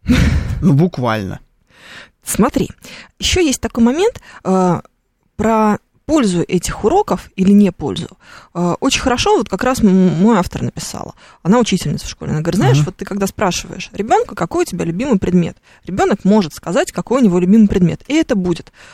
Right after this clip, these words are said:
Speaker 1: математика ли, русский ли, литература ли, я не знаю, у тебя, наверное, может, там история,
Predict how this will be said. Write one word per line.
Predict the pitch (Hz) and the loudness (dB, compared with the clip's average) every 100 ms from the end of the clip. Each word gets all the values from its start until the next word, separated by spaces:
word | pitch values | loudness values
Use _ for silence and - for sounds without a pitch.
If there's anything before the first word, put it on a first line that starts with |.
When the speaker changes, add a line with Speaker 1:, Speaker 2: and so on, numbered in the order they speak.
| - | -8
Speaker 1:
математика | - 294 330 226 160 - - | -2 0 2 2 0 -4 -12
ли, | - - - | -14 -14 -6
русский | 185 254 - - | -2 0 -2 -6
ли, | 147 | -6
литература | 147 262 311 269 - 202 156 | -2 0 0 0 -2 -2 -2
ли, | 147 | 0
я | 175 | 2
не | 196 | 4
знаю, | 196 165 | 4 0
у | 147 | -2
тебя, | - 226 | -2 0
наверное, | 208 180 170 160 - | 2 2 0 -2 -6
может, | 165 185 - - | -12 -14 -16 -12
там | 147 165 | -4 -4
история, | - 185 165 131 | 0 2 2 -2